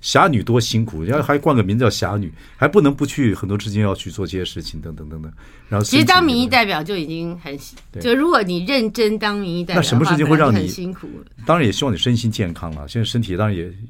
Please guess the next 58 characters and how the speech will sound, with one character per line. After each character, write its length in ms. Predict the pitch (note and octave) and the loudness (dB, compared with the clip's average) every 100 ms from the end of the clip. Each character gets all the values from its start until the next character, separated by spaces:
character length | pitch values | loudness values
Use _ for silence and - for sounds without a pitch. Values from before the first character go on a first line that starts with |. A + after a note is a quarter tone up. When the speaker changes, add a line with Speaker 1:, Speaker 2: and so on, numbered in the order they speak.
| A#2 | -12
Speaker 1:
心 220 | - D#3 | -6 0
理 80 | G#2+ | 2
会 120 | G2+ | 0
影 80 | G2+ | 0
响 160 | F#2 | -4
生 200 | D#2 G#2 | -4 -4
理 120 | F#2 | -4
的。 140 | D2+ D#2 D#2 | -6 -8 -10
Speaker 2:
嗯。 340 | F#3+ F#3 E3+ E3 | -10 -8 -8 -4
Speaker 1:
你 80 | |
什 140 | D#3+ - | 0 0
么 60 | |
事 120 | E3 D3 | 0 0
情 80 | |
会 120 | B2 G#2+ | 2 2
让 140 | G2 | 0
你 60 | F2+ | -2
比 140 | D#2+ | -6
较 240 | D2+ E2+ | -4 -4
愉 300 | E2+ A2 G2 E2+ | -6 -12 -14 -8
快？ 280 | - E2 C#2+ | -6 -6 -8
除 160 | - A2+ | -4 0
了 80 | G#2+ | 2
儿 180 | F2 | 2
子 160 | G#2 F#2 | 0 -2
读 140 | - | -6
书 180 | F2+ G2 | -8 -8
读 140 | F#2 F2+ | -4 -4
得 100 | E2+ | -4
不 140 | F2+ | -6
错 360 | D#2+ G2+ D#2+ D#2 - - - | -8 -6 -6 -10 -18 -20 -12
等 120 | - | -8
等 120 | F2 D#2+ | -6 -6
等 180 | D#2+ | -8
等， 80 | E2 | -10
回 140 | D2+ G2 | -6 -6
来 60 | |
陪 180 | F#2+ F#2 | -4 -6
你 120 | F2 | -6
等 140 | D#2+ D2+ | -8 -12
等， 100 | D#2+ - - - | -16 -18 -20 -20
什 140 | - A#2 | -4 -2
么 60 | |
事 60 | D3+ | 0
情 100 | C3 | -2
会 120 | A2 | 0
让 160 | G#2+ F#2+ | 0 0
你 80 | |
比 100 | E2 | -4
较 160 | D2+ E2 | -6 -6
愉 140 | D2+ | -6
快？ 200 | D2+ E2 | -8 -10
你 120 | D#2 G2+ | -6 0
对， 120 | F3+ | 0
你 120 | B2 | 2
还 120 | G2 | 0
是 80 | D3+ | 0
个 160 | C3+ | -2